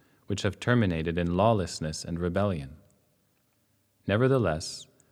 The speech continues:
a Baha'i may hold a political office and be interested in politics of the right type. Ministers, state officials, and governor generals in Persia are Baha'is,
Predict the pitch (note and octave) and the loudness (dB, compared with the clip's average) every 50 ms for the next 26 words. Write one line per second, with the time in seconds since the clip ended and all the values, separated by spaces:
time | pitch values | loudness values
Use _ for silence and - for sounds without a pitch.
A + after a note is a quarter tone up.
0 | _ _ _ - B2 A2+ A#2+ A#2 A#2 C3 C3+ D3 D3 C#3+ C#3 B2+ A2 - A2 G#2+ | _ _ _ -2 2 4 4 4 4 4 2 2 2 2 2 0 2 2 2 4
1 | G#2+ G#2 G#2 G2+ - G#2 G2+ A2 A#2+ C3+ C3 - C3+ A#2+ - F2+ F2 - - F2 | 4 2 0 0 0 2 2 2 2 2 0 0 0 0 0 0 -2 -2 -4 -6
2 | F2 - - - - - G#2 G2 G2 G#2 A2 C3 C#3 C3+ - G2 F2 - - D2+ | -6 -6 -10 -10 -6 -2 0 0 2 2 2 2 2 0 -2 -4 -4 -4 -6 -4
3 | D2+ D#2 D#2+ E2 - - - A#2+ G#2 E2+ - - D2+ - - - - F2+ F2 E2 | -4 -4 -4 -6 -4 -2 -2 -2 -2 -2 -4 -8 -12 -12 -10 -10 -6 -4 -4 -2
4 | D#2+ D#2 D#2 D#2 - - - G2+ F2+ E2 - - _ _ _ _ _ _ _ _ | -2 -2 -4 -6 -8 -10 -8 -8 -8 -8 -12 -18 _ _ _ _ _ _ _ _
5 | _ _ _ _ _ _ _ _ _ _ _ _ _ _ - A2 A#2 A#2+ A#2 A#2 | _ _ _ _ _ _ _ _ _ _ _ _ _ _ 2 4 4 4 2 0
6 | - - B2 C3+ C#3+ C#3+ - - - - _ - - - - B2+ C3 C3 C3+ A#2+ | 0 0 0 0 0 -2 -4 -8 -12 -14 _ -16 -8 -2 0 0 2 0 0 -2
7 | - G2+ F#2 - - E2+ D#2+ E2+ F#2+ - - - _ _ _ _ _ - - G2+ | -2 -4 -4 -4 -4 -6 -6 -6 -8 -12 -14 -16 _ _ _ _ _ -6 -2 -2
8 | G2+ G#2 A#2+ C3 C#3+ D3 C3 A2 G2 G2 A2+ C3+ D#3+ C#3+ G#2 F2 D#2+ D#2 D#2+ E2 | 2 2 2 2 2 2 2 0 0 0 2 2 2 2 0 0 -2 -2 -4 -6
9 | D#2+ D#2 - - F2+ E2 D#2 D#2 D#2 D2+ E2 G2 - _ _ _ - G2+ G2 F#2+ | -8 -8 -6 -6 -6 -4 -4 -4 -6 -6 -6 -8 -14 _ _ _ -8 -4 -2 -2
10 | G#2 G#2 A#2 B2+ A2 E2+ D2+ D#2+ - - - | -2 -2 -2 -2 -4 -4 -6 -10 -12 -14 -16